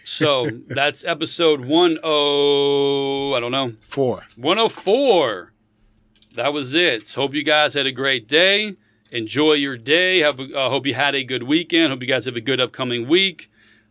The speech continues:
Speaker 1: Um, check us out on YouTube. You guys heard yesterday's or la-, uh, Friday's podcast. The, the channel, the YouTube channel is Studio I V, S T U D I O, I V. For me being the fourth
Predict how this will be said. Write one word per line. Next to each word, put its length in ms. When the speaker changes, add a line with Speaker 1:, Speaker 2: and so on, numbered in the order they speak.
Speaker 1:
Um, 720
check 300
us 140
out 220
on 200
YouTube. 760
You 60
guys 300
heard 440
yesterday's 1040
or 140
la-, 340
uh, 220
Friday's 500
podcast. 680
The, 640
the 140
channel, 600
the 180
YouTube 400
channel 500
is 280
Studio 840
I 360
V, 380
S 200
T 160
U 140
D 180
I 180
O, 400
I 300
V. 460
For 100
me 200
being 220
the 80
fourth 640